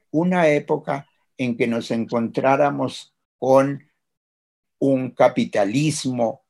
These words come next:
militante, un capitalismo que, por supuesto, le dio lugar al neoliberalismo". Decía, "Hay una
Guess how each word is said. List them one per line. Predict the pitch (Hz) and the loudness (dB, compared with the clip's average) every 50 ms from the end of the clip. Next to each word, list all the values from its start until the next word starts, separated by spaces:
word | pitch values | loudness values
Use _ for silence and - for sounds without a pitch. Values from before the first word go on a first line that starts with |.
| _ _ _ | _ _ _
militante, | - 110 123 120 113 101 95 87 85 - 110 101 98 95 92 - _ - - _ _ _ _ _ _ _ _ _ _ _ _ _ | -6 -4 -2 -2 -2 -2 -4 -6 -2 -2 -2 -2 -2 -4 -8 -14 _ -20 -20 _ _ _ _ _ _ _ _ _ _ _ _ _
un | 135 143 151 | -2 0 0
capitalismo | 151 - 165 160 175 165 156 - 170 165 165 165 156 156 175 165 160 156 156 - | 2 2 2 2 2 0 2 2 2 4 4 2 2 -2 -4 -4 -4 -4 -4 -4
que, | - 143 139 156 170 - - _ - _ _ _ _ _ _ | -6 -4 -4 -2 -4 -6 -8 _ -20 _ _ _ _ _ _
por | - - - - | -14 -14 -14 -12
supuesto, | - 110 - - 135 135 135 131 - - 156 | -14 -16 -12 -6 -4 -4 -4 -2 2 2 2
le | 143 123 120 107 | 4 4 0 0
dio | 117 123 135 139 139 143 139 - - _ _ _ _ _ _ _ _ _ _ | 0 2 4 6 6 4 4 2 -6 _ _ _ _ _ _ _ _ _ _
lugar | - 135 143 147 139 135 139 131 123 123 120 127 - _ _ _ _ _ _ _ _ _ | -2 0 2 2 4 4 4 6 6 4 2 -2 -8 _ _ _ _ _ _ _ _ _
al | 113 101 98 92 90 - - - _ _ _ | -2 0 0 -2 -4 -8 -14 -20 _ _ _
neoliberalismo". | 98 107 127 135 143 131 120 117 113 92 92 90 87 92 90 85 - - - - - 87 87 87 _ _ _ _ _ - _ _ _ _ | -8 -4 -2 2 2 2 2 0 -2 -4 -4 -4 -4 -6 -8 -10 -14 -16 -18 -18 -20 -20 -20 -20 _ _ _ _ _ -20 _ _ _ _
Decía, | - 104 - - 120 - - - - _ _ | -12 -12 -8 -8 -6 -6 -6 -8 -10 _ _
"Hay | - 160 180 190 185 160 139 123 123 | 4 6 6 8 8 6 4 2 -2
una | 120 113 117 123 117 104 104 - | -4 -6 -4 -4 -2 -4 -4 -6